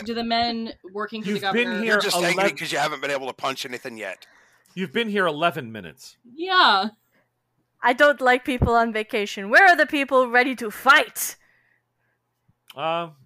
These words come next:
Speaker 4: Where's
Speaker 2: okay.
Speaker 4: the blood
Speaker 1: You
Speaker 4: sparring rings? Come on!
Speaker 1: She's offended by
Speaker 3: <laughs> All right.
Speaker 1: vacation.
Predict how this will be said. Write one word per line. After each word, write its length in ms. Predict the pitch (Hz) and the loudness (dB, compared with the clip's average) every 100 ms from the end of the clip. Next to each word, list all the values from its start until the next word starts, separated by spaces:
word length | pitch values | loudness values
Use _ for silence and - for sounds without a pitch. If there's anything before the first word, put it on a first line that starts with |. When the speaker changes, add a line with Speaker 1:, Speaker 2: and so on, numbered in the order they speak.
| _ | _
Speaker 4:
Where's 280 | - 370 - | 2 4 4
Speaker 2:
okay. 140 | 311 | 2
Speaker 4:
the 20 | 233 | 2
blood 300 | 247 403 349 | 6 8 6
Speaker 1:
You 80 | 349 | 2
Speaker 4:
sparring 680 | - - 415 381 277 277 | -6 2 6 8 6 4
rings? 420 | 262 247 208 190 - | 2 0 0 -4 2
Come 280 | - 427 | 6 8
on! 560 | 381 294 240 180 190 240 - 1077 679 - - - | 8 8 6 2 -4 -14 -16 -20 -20 -20 -20 -20
Speaker 1:
She's 140 | 226 | -18
offended 400 | 226 269 302 330 | -8 -6 -4 -4
by 100 | 262 | -4
Speaker 3:
<laughs> 20 | |
All 120 | 240 202 | -2 -2
right. 100 | 202 | -2
Speaker 1:
vacation. 440 | 240 - - | -4 -4 -4